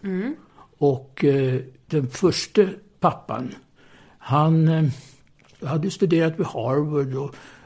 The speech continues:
Speaker 2: men han bildade då en regering i alla fall med stöd utav U S A och England. U S A pumpade in precis hur mycket pengar som helst i Grekland vid den här tiden. Av samma skäl som England och Frankrike hade gjort tidigare.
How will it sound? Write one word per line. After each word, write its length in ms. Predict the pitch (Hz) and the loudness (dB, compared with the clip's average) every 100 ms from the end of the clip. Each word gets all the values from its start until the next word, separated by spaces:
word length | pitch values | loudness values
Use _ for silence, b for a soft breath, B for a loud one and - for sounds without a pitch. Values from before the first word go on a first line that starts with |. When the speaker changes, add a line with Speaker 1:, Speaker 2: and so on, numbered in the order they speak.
| - | -4
Speaker 2:
men 340 | 214 160 160 | 0 4 4
han 300 | 156 190 185 | 4 4 4
bildade 440 | 208 143 147 147 | 2 2 2 0
då 220 | 139 127 117 | 0 0 -2
en 320 | 131 - 277 | -4 -4 -6
regering 580 | - 151 135 175 160 156 | -4 0 2 2 2 0
i 40 | |
alla 220 | 117 131 127 | 0 -4 -8
fall 340 | 127 123 123 - _ _ b b b b - | -8 -8 -10 -16 _ _ b b b b 0
med 180 | 156 185 | 2 2
stöd 400 | - 156 156 151 | 0 2 2 0
utav 400 | 156 143 135 - | -2 -2 -2 0
U 260 | 160 117 117 | 0 2 0
S 160 | - | -2
A 260 | 165 175 220 - _ | -2 -2 -6 -8 _
och 460 | 131 127 - _ - - - | 0 0 -2 _ -18 -16 0
England. 500 | 151 113 120 - - - _ b b b - | 0 2 -2 -8 -16 -20 _ b b b 4
U 220 | 160 135 | 6 4
S 120 | 127 | 0
A 180 | 175 - - _ | -4 -4 -8 _
pumpade 580 | 180 170 131 127 156 151 | 4 4 4 -2 0 2
in 200 | 147 127 | 0 -2
precis 580 | - - 202 180 - 170 | -4 -2 -2 -2 -2 -2
hur 60 | |
mycket 320 | 139 139 143 | 0 -2 -6
pengar 300 | - 135 127 | -6 -2 -2
som 200 | 123 143 | -4 -6
helst 500 | 123 160 143 127 - - | -4 -4 -4 -10 -16 -8
i 160 | 139 123 | -4 -2
Grekland 600 | 135 135 123 - 120 127 | -2 -2 -4 -6 -10 -10
vid 80 | - | -10
den 80 | 143 | -10
här 80 | |
tiden. 380 | 139 170 156 127 - B B - | -10 -10 -10 -12 -14 B B -10
Av 180 | 180 170 | 0 0
samma 400 | 165 185 139 151 | 2 2 2 0
skäl 280 | - 151 135 | 0 -2 -2
som 200 | - 160 | -2 -2
England 400 | 147 135 135 139 | 0 0 -2 -2
och 80 | 131 | -2
Frankrike 540 | 139 160 156 175 175 | -2 -2 -2 -4 -4
hade 160 | 165 147 | -2 -2
gjort 280 | 139 - | -4 -2
tidigare. 500 | 160 131 139 190 127 | -2 0 2 0 -2